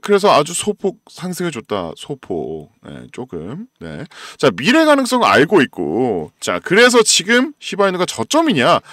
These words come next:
라고 물으신다면 대답해드리는 게 인지상정이라고 배워서 알려드리는데 무슨 유망주야? 맨날 유망주야? 얘 몇 년 차인데.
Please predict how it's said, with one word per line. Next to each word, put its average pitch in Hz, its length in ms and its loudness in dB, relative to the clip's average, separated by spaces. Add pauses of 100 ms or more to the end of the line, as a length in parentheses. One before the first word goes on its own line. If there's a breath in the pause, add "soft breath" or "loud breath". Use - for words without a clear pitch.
(300 loud breath)
라고 262 480 6
물으신다면 214 640 0
대답해드리는 156 840 0
게 156 100 0
인지상정이라고 208 1200 0
배워서 143 360 2
알려드리는데 135 840 2
무슨 156 440 -6
유망주야? 165 580 0
맨날 196 360 0
유망주야? 139 540 0
얘 135 100 4
몇 107 160 0
년 147 160 -4
차인데. 107 540 -4